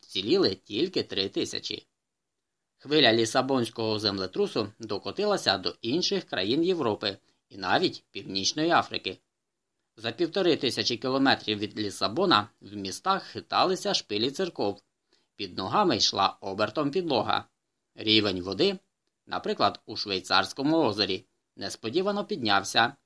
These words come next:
а потім знову опустився. Підземні поштовхи спричинили сейші, або стоячі хвилі, на деяких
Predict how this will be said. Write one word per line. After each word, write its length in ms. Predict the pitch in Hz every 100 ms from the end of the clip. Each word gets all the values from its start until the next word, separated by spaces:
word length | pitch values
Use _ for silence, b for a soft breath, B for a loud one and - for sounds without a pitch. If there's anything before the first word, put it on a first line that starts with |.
| _ _
а 140 | - 80
потім 420 | 214 214 101 - _
знову 400 | 101 113 113 135
опустився. 880 | - 151 185 - 135 101 - 85 - _ _ _ _ _ _ _
Підземні 520 | 113 113 113 104 101
поштовхи 680 | - 147 - 143 113 110 110 _ _
спричинили 840 | - 98 95 - 95 101 123 160
сейші, 640 | - 151 101 92 101 104 _ _ _ _
або 380 | 104 131 196 -
стоячі 500 | - 107 95 107 175
хвилі, 420 | - 120 98 92 _ _ _ _
на 180 | - 90
деяких 540 | 98 101 95 117 98